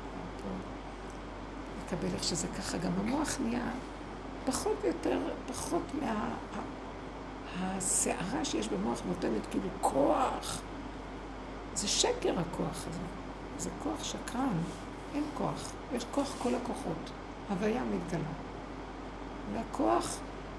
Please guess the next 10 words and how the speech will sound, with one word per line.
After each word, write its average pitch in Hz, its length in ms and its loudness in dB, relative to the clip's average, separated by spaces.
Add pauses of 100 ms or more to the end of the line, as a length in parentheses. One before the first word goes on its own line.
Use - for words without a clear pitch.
מלא 247 220 6
כוחות - 340 4
יש - 140 2
בטבע 226 440 2
שהם 196 320 4 (140)
הפרידו 262 460 8
את - 120 4
עצמם 214 420 4
מההוויה, 175 520 4
וכוחי - 420 2